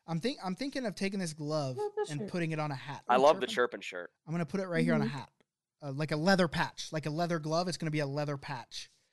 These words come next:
Speaker 1: And it's gonna go
Speaker 2: Ooh,
Speaker 1: on a
Speaker 2: I
Speaker 1: hat.
Speaker 2: like
Speaker 1: It's
Speaker 2: that.
Speaker 1: gonna go on a hat right here. That's another good idea that I, y-, you heard it here first. That's what I'm gonna do. I hope no one tries to steal. You know, I actually, here, here's another good idea. M-, maybe people will steal it, maybe they won't. But let's listen.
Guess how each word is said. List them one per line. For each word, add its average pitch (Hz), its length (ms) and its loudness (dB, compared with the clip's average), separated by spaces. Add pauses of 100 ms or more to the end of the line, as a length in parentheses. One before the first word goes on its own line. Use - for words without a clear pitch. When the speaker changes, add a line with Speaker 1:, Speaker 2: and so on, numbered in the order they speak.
(200)
Speaker 1:
And 151 80 -8
it's 143 80 2
gonna 233 140 8
go 226 220 10
Speaker 2:
Ooh, 202 40 10
Speaker 1:
on 190 60 8
a 190 40 6
Speaker 2:
I - 20 6
Speaker 1:
hat. 185 60 4
Speaker 2:
like 175 200 2
Speaker 1:
It's 160 80 2
Speaker 2:
that. - 80 -2
Speaker 1:
gonna 156 120 0
go 147 140 2
on 139 80 0
a 127 40 -6
hat 123 280 -8
right 123 120 -8
here. 127 180 -10 (280)
That's 170 200 4
another 214 240 12
good 208 200 12
idea 185 440 10
that 175 120 8
I, 170 100 6
y-, 208 120 -4 (140)
you 165 160 8
heard 185 180 10
it 220 60 6
here 208 160 10
first. 170 440 4 (360)
That's 170 220 4
what 196 100 8
I'm 190 60 6
gonna 202 120 8
do. 165 320 12
I 156 60 12
hope 170 180 10
no 196 140 8
one 190 140 8
tries 190 260 6
to 190 100 0
steal. 196 240 4 (300)
You 220 80 4
know, 277 140 6
I 233 140 8
actually, 196 300 4
here, 208 240 2
here's 226 220 0
another 175 260 4
good 143 200 2
idea. 131 380 0 (540)
M-, 170 180 -14
maybe 202 300 8
people 208 280 6
will 175 120 6
steal 175 300 4
it, 170 100 2
maybe 151 300 4
they 147 140 6
won't. 135 280 2
But 151 120 0
let's 170 220 2
listen. 139 340 0